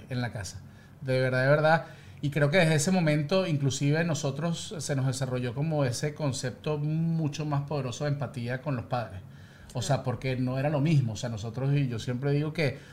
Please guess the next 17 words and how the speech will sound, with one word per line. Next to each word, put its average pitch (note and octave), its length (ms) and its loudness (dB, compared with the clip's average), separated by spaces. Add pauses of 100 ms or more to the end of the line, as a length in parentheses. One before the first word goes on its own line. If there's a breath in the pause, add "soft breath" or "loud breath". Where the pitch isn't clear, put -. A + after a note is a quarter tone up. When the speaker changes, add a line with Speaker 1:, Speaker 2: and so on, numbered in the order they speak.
(160 loud breath)
Speaker 1:
de B2+ 140 2
verdad, B2+ 440 2
el A#2 140 -4
primer B2+ 500 2
día C3 420 -2
que A2+ 340 -6
Leonardo, A#2 720 0 (400 loud breath)
eh, A2+ 180 -6
que A#2 80 -6
es G#2+ 80 -6
nuestro B2 260 -2
hijo A#2 180 0
que C3 100 -4
fue A#2+ 200 -6
al A2+ 100 -6 (180)
day D3 220 2
camp, F#2 240 -10